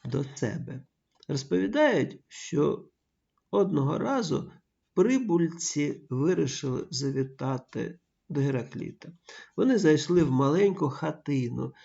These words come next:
де філософ розпалював вогнище і готував якусь просту їжу.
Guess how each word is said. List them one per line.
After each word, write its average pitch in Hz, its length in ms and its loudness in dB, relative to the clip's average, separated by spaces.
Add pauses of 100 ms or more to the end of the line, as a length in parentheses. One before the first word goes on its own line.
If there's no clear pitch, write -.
(220)
де 139 140 2
філософ 160 560 0
розпалював 151 720 0
вогнище 117 720 -2
і 117 60 -2
готував 143 640 -2
якусь 170 360 -4
просту 170 400 -8
їжу. 185 460 -6